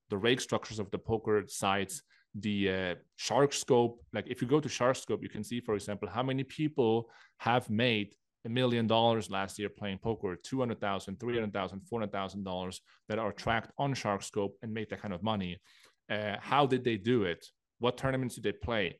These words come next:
What is their schedule, buy-in level, R O I, history before? You can get data on all these,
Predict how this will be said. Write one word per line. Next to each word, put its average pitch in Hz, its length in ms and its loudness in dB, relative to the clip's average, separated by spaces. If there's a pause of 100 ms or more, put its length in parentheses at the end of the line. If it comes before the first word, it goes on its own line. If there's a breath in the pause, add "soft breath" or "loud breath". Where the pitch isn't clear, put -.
(120)
What 117 180 2
is 123 120 2
their 110 140 2
schedule, 101 640 0
buy-in 110 300 4
level, 90 320 0
R 110 220 6
O 101 100 6
I, 104 340 4
history 107 360 -2
before? 101 560 2 (340)
You 117 100 -2
can 135 180 0
get 131 300 0
data 127 220 2
on 113 140 0
all 135 360 4
these, 127 340 -4